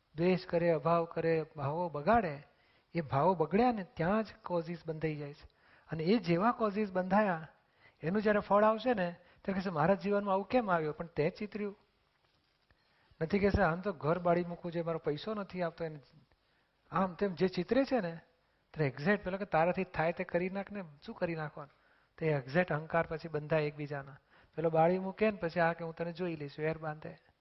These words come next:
એવા બધા શબ્દોની પાછળ ભાવ છે અને ભાવ એ જ કોઝિસ,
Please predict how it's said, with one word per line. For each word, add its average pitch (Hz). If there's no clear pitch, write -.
એવા 170
બધા 214
શબ્દોની 196
પાછળ 175
ભાવ 170
છે 220
અને 190
ભાવ 170
એ 175
જ -
કોઝિસ, 175